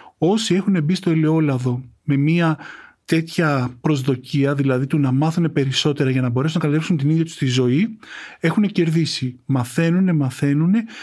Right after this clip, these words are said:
και μπαίνουνε στη διαδικασία να πούνε, "Πλέον ξέρω πέντε πράγματα, θα πάρω ένα καλό ελαιόλαδο, θα το ψάξω πρώτα, θα δω την ποικιλία, θα δω τα χαρακτηριστικά του, θα δω και τα οργανοληπτικά και τις αναλύσεις, αλλά κυρίως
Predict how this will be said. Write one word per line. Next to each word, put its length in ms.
και 140
μπαίνουνε 440
στη 160
διαδικασία 600
να 200
πούνε, 340
"Πλέον 400
ξέρω 420
πέντε 200
πράγματα, 520
θα 160
πάρω 440
ένα 180
καλό 240
ελαιόλαδο, 640
θα 100
το 100
ψάξω 340
πρώτα, 440
θα 160
δω 140
την 120
ποικιλία, 600
θα 180
δω 160
τα 100
χαρακτηριστικά 720
του, 120
θα 160
δω 400
και 120
τα 100
οργανοληπτικά 880
και 160
τις 300
αναλύσεις, 720
αλλά 160
κυρίως 640